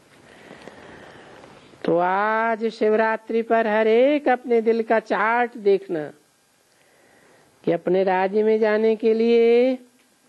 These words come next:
अपने में संपूर्णता कितनी लाई,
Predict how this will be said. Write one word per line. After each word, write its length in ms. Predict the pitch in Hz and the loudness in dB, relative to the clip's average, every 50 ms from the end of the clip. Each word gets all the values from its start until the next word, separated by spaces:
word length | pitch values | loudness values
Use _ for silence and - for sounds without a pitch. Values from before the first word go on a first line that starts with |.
| _ _ _ _ _ _ _ _ _ _ _ _ _ _ - | _ _ _ _ _ _ _ _ _ _ _ _ _ _ -6
अपने 480 | 160 175 185 - 220 220 233 240 240 240 | -6 -6 -4 -2 -2 0 0 0 0 0
में 340 | 254 247 247 247 247 254 247 | 0 0 0 0 0 -2 -2
संपूर्णता 720 | 247 - 233 247 247 240 269 247 262 285 285 311 302 302 | -2 -4 -4 -4 -4 -2 -2 -2 0 0 0 0 0 0
कितनी 420 | 294 294 277 277 294 254 247 233 | 0 -2 -4 -2 0 0 2 2
लाई, 400 | 214 202 185 170 160 143 127 - | 2 2 2 0 -2 -4 -6 -12